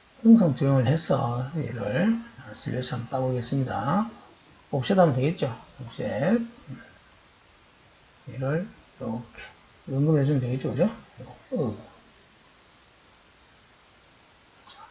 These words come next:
해주고 얘를 선택해서 특성을 바꿔줍니다. 똑같이 체인을 해주고,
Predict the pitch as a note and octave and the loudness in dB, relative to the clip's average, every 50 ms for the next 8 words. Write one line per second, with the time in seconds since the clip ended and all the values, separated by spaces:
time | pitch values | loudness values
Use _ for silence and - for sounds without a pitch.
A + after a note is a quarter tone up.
0 | - - - - - - - - - C#3 B2+ C3 D3+ D#3 D3+ E3 F3 F#3 G3 G#3+ | -18 -14 -14 -14 -14 -16 -20 -10 -6 -4 -2 2 2 4 8 10 10 10 10 8
1 | A3+ - - - - - - - - - - _ - C3 B2+ B2 B2+ B2+ C#3 D3+ | 6 0 -8 -20 -20 -20 -20 -20 -20 -20 -20 _ -8 -4 -2 0 2 4 4 4
2 | E3 F3 E3+ - - F3+ D#3+ C#3+ - D#3 D3 C#3 C3 B2 - - E3+ E3+ F3+ F3 | 4 4 2 0 0 0 0 2 2 2 2 2 2 2 2 4 6 6 6 4
3 | - - E3+ - - F#3 E3 F3 F#3 F#3 E3 C3+ C3+ - A#2+ A2 G2+ G2 - F#2 | 0 -8 -10 -6 -2 0 0 2 2 2 0 0 -2 -4 -4 -6 -6 -6 -6 -4
4 | G2 G#2+ B2 E3+ A3+ A#3 A#3 - - - - - - - - - - - - - | -2 2 4 4 4 4 4 0 -8 -16 -20 -20 -20 -20 -20 -20 -20 -20 -20 -20
5 | - _ _ _ _ _ _ _ _ _ - - C#3 C3+ - C3 B2 A#2+ - - | -20 _ _ _ _ _ _ _ _ _ -10 -8 -8 -6 -6 -6 -8 -6 -4 -2
6 | D#3 F3 G3 A3+ A3+ - - - - - _ _ _ _ - - - D3+ C#3 C3 | 0 2 2 0 -2 -4 -10 -20 -20 -20 _ _ _ _ -8 -4 -2 0 2 2
7 | C3 C3 A#2+ A2+ A2+ A#2 A#2 C3+ C#3+ C#3+ C#3 - G2 G2 B2 D3+ G3+ B3 A#3+ - | 2 0 0 -2 -2 -2 -2 -2 -2 -2 -2 -2 0 4 6 8 8 8 6 2